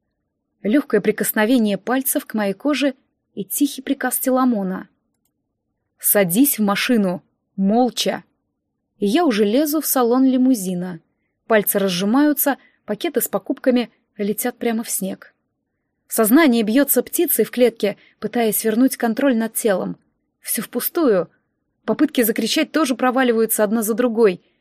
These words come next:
Я не могу противостоять внушению. Ощущение, будто меня заперли в чужом теле. Я словно впала в кому при полном сознании.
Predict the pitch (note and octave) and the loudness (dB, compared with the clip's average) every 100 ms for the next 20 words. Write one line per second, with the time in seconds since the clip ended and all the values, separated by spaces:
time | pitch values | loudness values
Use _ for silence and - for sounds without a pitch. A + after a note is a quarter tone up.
0 | _ _ - G3+ G#3 G#3 G#3+ A3+ C4+ G3+ | _ _ -8 -4 -2 0 -2 -2 -2 -2
1 | G#3 F#3+ - B3 B3 G3 G#3+ - C4+ G3+ | -2 -2 0 0 0 -2 -4 0 0 0
2 | F3+ E3 _ _ _ _ - - - G3+ | -2 -6 _ _ _ _ -10 -6 -2 0
3 | - B3 C#4 C#4+ G3 A3+ - G3+ G3+ A#3+ | 0 4 6 4 2 -6 -6 -4 -2 -2
4 | B3 F#3+ C4+ B3+ G3 F#3 - G#3+ A3+ G#3+ | -2 -2 -2 -2 -2 -4 -4 -2 -2 0
5 | C4+ B2 - - _ _ _ _ - G3 | 0 0 -2 -8 _ _ _ _ -8 -6
6 | F#3 B3+ B3 A3+ - C4 B3 - - E4 | -2 -2 0 -2 -2 0 0 -2 -2 2
7 | A#3 - _ _ _ - F#3 - C4 B3+ | 2 -2 _ _ _ -10 -10 -4 -2 0
8 | B3 - B3 A#3+ G#3 F#3+ F3 - | 0 0 -2 -2 -2 -2 -6 -8